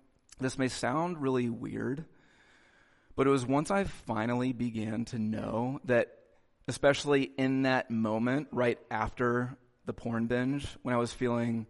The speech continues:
ashamed, unworthy, dirty, when I began to know that in that moment,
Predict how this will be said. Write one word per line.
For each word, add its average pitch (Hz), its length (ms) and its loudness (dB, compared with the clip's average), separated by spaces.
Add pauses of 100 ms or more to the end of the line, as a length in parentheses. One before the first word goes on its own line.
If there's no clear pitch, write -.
ashamed, 117 640 -2 (280)
unworthy, 113 640 -2 (300)
dirty, 120 520 0 (920)
when 139 140 2
I 135 80 4
began 131 500 0
to 185 140 -4
know 120 160 2
that 117 180 2
in 117 140 0
that 120 240 0
moment, 110 540 -2